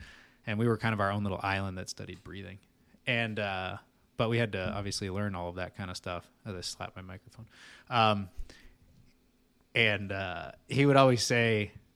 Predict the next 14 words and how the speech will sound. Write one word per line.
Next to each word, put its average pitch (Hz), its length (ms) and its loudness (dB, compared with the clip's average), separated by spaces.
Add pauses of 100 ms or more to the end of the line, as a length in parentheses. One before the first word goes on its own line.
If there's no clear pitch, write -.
(120)
"Explain 135 520 2
to 120 120 -4
me 107 460 0 (240)
the 117 60 -4
kidney 107 560 -2 (420)
like 110 260 -6
you 110 160 0
would 104 120 -2
explain 110 420 -4
it 104 160 -6
to 95 440 -6 (280)
your 104 140 -12
five-year-old 95 560 -4
cousin." 92 440 -8